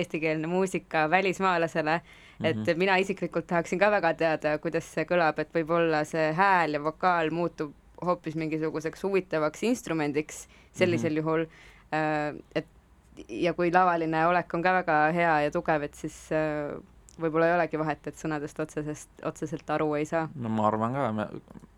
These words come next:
Speaker 2: kõik kuulame ju mingit prantsuse muusikat, et aga palju, paljud meist siis oskavad prantsuse keelt?
Speaker 1: Äh, andke meile Ida Raadio chatis teada, paljud teist <laughs> oskavad, äh, prantsuse keelt. Aga kas, äh, sina siis käisid seal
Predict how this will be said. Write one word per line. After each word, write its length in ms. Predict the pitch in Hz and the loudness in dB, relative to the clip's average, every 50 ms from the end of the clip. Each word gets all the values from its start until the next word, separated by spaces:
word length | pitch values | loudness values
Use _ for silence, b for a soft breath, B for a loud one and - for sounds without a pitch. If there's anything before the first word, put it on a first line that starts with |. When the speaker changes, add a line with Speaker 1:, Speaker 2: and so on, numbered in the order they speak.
| - - - - | -20 -20 -20 -6
Speaker 2:
kõik 140 | - 120 - | -6 -6 -4
kuulame 400 | - 113 110 107 98 98 101 101 98 | -2 -2 -2 0 -2 -2 -4 -6 -6
ju 80 | 107 | -6
mingit 280 | 104 104 104 104 104 101 - _ _ - _ _ B B B B B B B B B B B B B B _ _ | -8 -8 -10 -10 -12 -12 -14 _ _ -20 _ _ B B B B B B B B B B B B B B _ _
prantsuse 420 | - 123 127 123 113 - 107 98 107 | 4 4 6 4 2 -2 -2 0 0
muusikat, 540 | 110 113 101 101 104 - - 92 - - - | 0 0 -2 -4 -6 -8 -12 -14 -14 -16 -20
et 240 | - - _ - | -20 -18 _ -6
aga 340 | 107 104 98 98 104 101 101 - | -6 -4 -4 -6 -6 -8 -8 -4
palju, 360 | - 110 110 104 98 - - - - - - | -4 -2 -2 -2 -4 -8 -12 -16 -20 -8 -6
paljud 260 | 120 117 117 107 98 | -4 -2 -2 -2 -2
meist 220 | 104 104 104 - - | -2 -4 -4 -6 -6
siis 140 | 101 95 107 | -8 -8 -8
oskavad 280 | - - - 98 95 | -8 -6 -6 -6 -4
prantsuse 360 | - 113 113 107 - 95 101 | -4 -4 -4 -4 -4 -6 -4
keelt? 360 | 104 113 107 95 - - - - B B B B B B B B B B B B B B B - - - | -4 -4 -6 -6 -8 -14 -18 -18 B B B B B B B B B B B B B B B -18 -8 -2
Speaker 1:
Äh, 420 | 190 190 185 185 185 190 190 190 | 0 2 4 4 4 4 4 2
andke 300 | 208 220 214 - 208 196 | 2 0 -2 -2 -2 0
meile 340 | 190 196 196 190 190 196 202 | 2 2 2 2 2 2 0
Ida 180 | 208 - 214 208 | 2 0 0 2
Raadio 260 | 208 208 208 196 196 | 2 2 2 0 0
chatis 460 | 190 - 220 220 - 196 196 - - | 0 0 -2 0 0 -4 -4 -4 -6
teada, 480 | - - 208 208 190 - 170 165 165 160 | -2 0 2 2 2 2 2 2 2 2
paljud 280 | - 170 175 170 131 127 131 | 2 0 0 0 0 0 2
teist 240 | 170 175 139 - | 2 2 2 2
<laughs> 40 | 208 | 0
oskavad, 460 | 160 127 - 214 214 196 180 175 175 - 180 | 0 2 2 2 2 4 2 2 0 0 0
äh, 220 | 214 185 180 175 170 | 2 4 4 2 2
prantsuse 480 | - 196 202 208 - - 175 156 180 | 2 0 0 -2 -4 -8 -4 -4 -2
keelt. 440 | 170 - 196 185 175 170 - - - B B B B B B B B B | 2 2 2 2 0 -2 -10 -18 -20 B B B B B B B B B
Aga 480 | - 190 196 190 190 190 180 180 180 175 | 2 2 2 4 4 4 4 4 4 2
kas, 360 | - 202 185 - - - - | 2 -2 -2 -4 -8 -2 0
äh, 480 | 208 190 185 185 185 185 185 180 185 185 | 2 4 4 4 4 4 4 4 2 0
sina 280 | 180 - 277 302 302 262 | 0 2 2 2 2 2
siis 180 | 220 214 190 | 0 -2 -2
käisid 340 | - - 208 214 220 214 196 - | 0 0 0 0 0 -2 -6 -4
seal 380 | - - 185 185 185 185 180 | 0 2 2 4 2 2 0